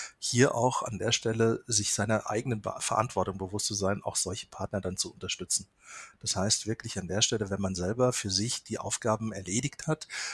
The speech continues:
um sich entsprechend aufzustellen und, wie Herr Kromnacker gerade sagte, diese kleineren, äh, Partner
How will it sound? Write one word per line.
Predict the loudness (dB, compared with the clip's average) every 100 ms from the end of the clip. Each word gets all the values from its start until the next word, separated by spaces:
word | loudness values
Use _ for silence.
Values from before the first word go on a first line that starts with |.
| -2
um | 2 4
sich | 2 0 -4
entsprechend | 0 0 0 -2 0
aufzustellen | 0 2 2 4 4 2 2 -2
und, | -6 -6 -4
wie | -2
Herr | -2
Kromnacker | -2 -2 -2 -4
gerade | 0 0
sagte, | 0 -2 0
diese | -2 4
kleineren, | 4 4 2 0 0 -2 -2 -2
äh, | 0 0 -2
Partner | -4 -2 -2 -2 -2